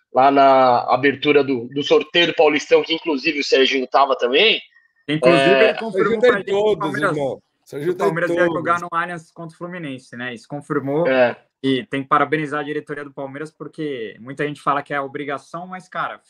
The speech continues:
Speaker 2: fizeram um esforço aí e atenderam o Abel, que também tava puto de ter que ir pra Barueri, né? Isso era uma das coisas que tava deixando ele maluco de raiva. Então, vamos jogar pra trinta mil no Allianz, ingressos esgotados, mas eu, é melhor jogar pra trinta mil no Allianz do que pra dezoito em Barueri. Mas enfim, Kim,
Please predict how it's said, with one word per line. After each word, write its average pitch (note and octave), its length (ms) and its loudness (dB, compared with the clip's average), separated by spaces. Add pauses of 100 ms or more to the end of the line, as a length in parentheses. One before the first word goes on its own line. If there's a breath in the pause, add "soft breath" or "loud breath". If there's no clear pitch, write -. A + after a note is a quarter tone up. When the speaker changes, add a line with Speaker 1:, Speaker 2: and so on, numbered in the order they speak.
(120)
Speaker 2:
fizeram D3 460 -8
um D3 60 -10
esforço C#3 500 -12
aí C#3 280 -10 (500)
e C3 80 -10
atenderam C#3+ 500 -6
o C#3+ 60 -6
Abel, C3+ 460 -6
que - 140 -20
também F3 360 -4
tava G3 240 -2
puto G3 400 -10
de F3+ 100 -16
ter F#3+ 180 -10
que G3 120 -20
ir F#3+ 40 -16
pra F3+ 180 -6
Barueri, E3+ 420 -12
né? G#2+ 240 -20
Isso A#2 200 -20
era C#3 100 -16
uma C#3+ 60 -20
das C#3 160 -16
coisas C#3 180 -14
que - 60 -20
tava C#3 160 -14
deixando C#3 280 -14
ele C#3+ 160 -20
maluco C3+ 420 -12
de C#3+ 140 -18
raiva. A#2 300 -10
Então, B2+ 360 -16 (580)
vamos C#3+ 260 -2
jogar D#3 220 0
pra D#3 120 -6
trinta D#3+ 360 -10
mil D#3 160 -10
no D3 120 -12
Allianz, D#3+ 320 -10
ingressos C#3+ 380 -14
esgotados, C#3 520 -10
mas D3 220 -10
eu, D3+ 100 -8 (160)
é C3 80 -16
melhor C3+ 300 -8
jogar C#3 180 -10
pra C#3 160 -12
trinta C3+ 300 -16
mil C3 120 -16
no B2+ 100 -14
Allianz C3+ 200 -10
do - 40 -20
que D3+ 100 -8
pra C#3+ 160 -8
dezoito C3 420 -14
em C#3 60 -20
Barueri. C3+ 360 -10
Mas A#2 160 -14
enfim, C3+ 300 -10
Kim, - 260 -20